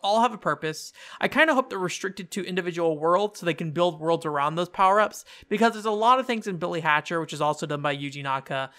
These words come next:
or at least he was part of the project. Um, um, there's a lot of things in that game that just feel like a lot of stuff just to be stuff.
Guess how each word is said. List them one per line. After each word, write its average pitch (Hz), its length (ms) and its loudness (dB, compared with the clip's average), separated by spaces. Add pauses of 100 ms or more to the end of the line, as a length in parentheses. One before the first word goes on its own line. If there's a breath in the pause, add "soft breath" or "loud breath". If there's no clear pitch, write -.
(140 soft breath)
or 147 140 -2
at 147 40 -4
least 151 200 -4
he 165 80 -6
was 139 140 -8
part 143 240 0
of 127 40 -4
the 127 60 -6
project. 127 520 -6 (300 loud breath)
Um, 135 560 2 (1120)
um, 147 560 4 (300)
there's 185 500 -2 (220)
a 196 80 6
lot 214 220 8
of 233 80 0
things 214 140 -2
in 185 60 -4
that 165 140 -4
game 151 280 -6
that 143 160 -2
just 139 200 -8
feel 160 140 -2
like 143 240 -2
a 151 80 -4
lot 156 320 4
of 170 80 -4
stuff 143 380 0
just 143 260 -6
to 151 60 -8
be 139 120 -10
stuff. 123 520 -8